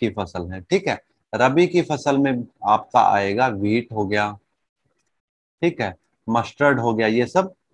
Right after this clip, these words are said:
रबी की फसल आएंगे। जब agriculture of हरियाणा करेंगे, जब इसे डिटेल में करेंगे।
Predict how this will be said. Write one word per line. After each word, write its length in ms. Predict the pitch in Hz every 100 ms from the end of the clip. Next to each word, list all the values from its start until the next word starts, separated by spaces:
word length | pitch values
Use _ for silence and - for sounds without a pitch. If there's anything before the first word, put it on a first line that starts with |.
| 113
रबी 220 | 113 113
की 140 | 107
फसल 380 | 95 101 98 92
आएंगे। 220 | 90 95
जब 280 | 98 139 -
agriculture 560 | 113 117 139 156 147 156
of 180 | 135
हरियाणा 360 | 139 123 123 143
करेंगे, 340 | 139 131 165
जब 200 | 147 143
इसे 200 | 131 151
डिटेल 380 | 151 123 127 123
में 140 | 113 92
करेंगे। 360 | 90 90 87